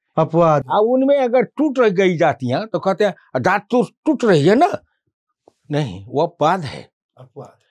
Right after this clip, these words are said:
Speaker 2: सामान्य रूप से जिस दिन, जिस दिन एक ब्राह्मण अपनी बेटी का विवाह अपने ही गोत्र के किसी लड़के से धूमधाम से करता है,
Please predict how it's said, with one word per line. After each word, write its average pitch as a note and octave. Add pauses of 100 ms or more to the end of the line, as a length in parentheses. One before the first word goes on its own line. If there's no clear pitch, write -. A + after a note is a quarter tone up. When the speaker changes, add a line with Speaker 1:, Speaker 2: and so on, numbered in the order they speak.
(400)
Speaker 2:
सामान्य C4
रूप F3
से -
जिस A3
दिन, G3 (880)
जिस F#3+
दिन A#3
एक G#3
ब्राह्मण D3+ (100)
अपनी E3+
बेटी D3
का D#3
विवाह B2+
अपने D#3
ही G3
गोत्र D#3+
के E3
किसी D#3+
लड़के D3
से E3
धूमधाम F#3
से F3
करता B2
है, A#2+